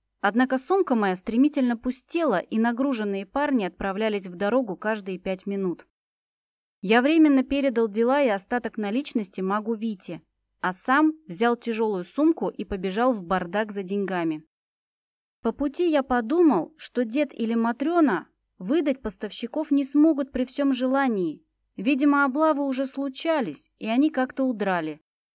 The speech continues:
Это их риск. Но суть не в них, а именно в облавах. Что скрывать, тоже подумывал потискать торговцев. И чего бы добился?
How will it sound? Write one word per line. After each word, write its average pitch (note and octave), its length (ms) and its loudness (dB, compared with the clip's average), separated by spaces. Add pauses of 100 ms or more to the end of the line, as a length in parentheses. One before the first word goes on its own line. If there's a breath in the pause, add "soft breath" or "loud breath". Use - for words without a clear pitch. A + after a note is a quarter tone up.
(160)
Это A3 280 0
их A#3+ 280 -2
риск. A3 420 -4 (480)
Но A3+ 160 2
суть D4+ 280 -2
не D4+ 100 6
в C#4+ 80 2
них, C#4 380 4 (160)
а G#3 100 -2
именно A#3+ 420 4
в G#3+ 60 -6
облавах. A3+ 640 -2 (540)
Что - 340 -2
скрывать, F#3+ 640 -4 (120)
тоже D#4 300 0
подумывал G3 640 -2
потискать F#3+ 580 -8
торговцев. G3 720 -6 (400)
И D#3 140 -8
чего B3 320 -2
бы C4+ 120 2
добился? A3 720 -2